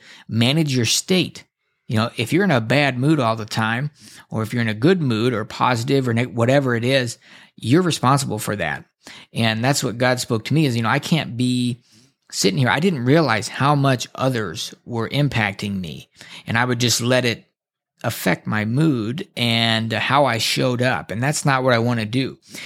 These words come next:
You know, God gave me some changes and things that I need to do in my life that I just need to be obedient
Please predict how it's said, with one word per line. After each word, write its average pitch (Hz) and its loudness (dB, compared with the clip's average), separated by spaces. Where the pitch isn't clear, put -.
You - -4
know, 110 2
God 135 2
gave 131 2
me 131 0
some 110 -2
changes 117 2
and 104 -2
things 123 0
that 113 -2
I 131 2
need 135 -2
to 110 -6
do 110 -2
in 110 -2
my 104 -2
life 127 -2
that 117 2
I 147 4
just 165 2
need 131 2
to 117 0
be 117 0
obedient 110 -2